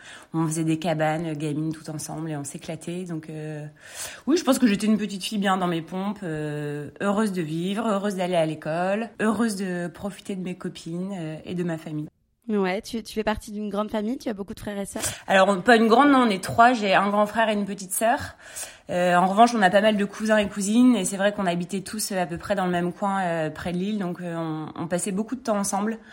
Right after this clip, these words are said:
Speaker 1: Euh, donc c'est vrai qu'on était toujours entourés, que ce soit avec des, euh, avec les cousins, cousines, ou même avec, euh,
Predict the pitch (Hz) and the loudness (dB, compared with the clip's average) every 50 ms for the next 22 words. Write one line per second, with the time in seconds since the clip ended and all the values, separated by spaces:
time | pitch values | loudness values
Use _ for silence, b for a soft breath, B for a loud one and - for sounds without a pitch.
0 | B B B B B B B B - 175 180 175 175 175 170 170 170 170 170 170 | B B B B B B B B -6 -4 -2 0 0 0 0 0 0 0 0 0
1 | 170 170 165 165 165 165 165 165 165 160 185 190 180 - 180 180 196 190 202 175 | -2 -2 -2 -2 -4 -4 -4 -6 -4 -2 -2 -2 -2 2 4 4 4 4 4 2
2 | 156 147 - 165 160 - 196 208 208 175 175 175 170 - 180 190 190 185 - 170 | 2 2 0 -2 -4 -2 -2 0 0 0 0 -2 -4 -4 -6 -6 -6 -4 -8 -8
3 | 160 - 180 165 160 160 151 147 160 160 156 147 147 143 143 - - - - 156 | -6 -6 -6 -6 -6 -8 -6 -6 -4 -4 -2 -4 -4 -6 -6 -6 -6 -4 -4 -4
4 | 156 151 - - 170 165 - - 175 185 175 170 - - 165 165 170 180 185 190 | -4 -6 -6 -8 -10 -8 -8 -8 -6 -4 -6 -6 -8 -10 -10 -8 -6 -4 -4 -4
5 | 185 170 160 160 160 165 156 147 151 151 - - 165 156 151 151 147 143 | -2 0 0 0 0 0 0 -2 -2 -6 -6 -8 -8 -6 -6 -6 -8 -8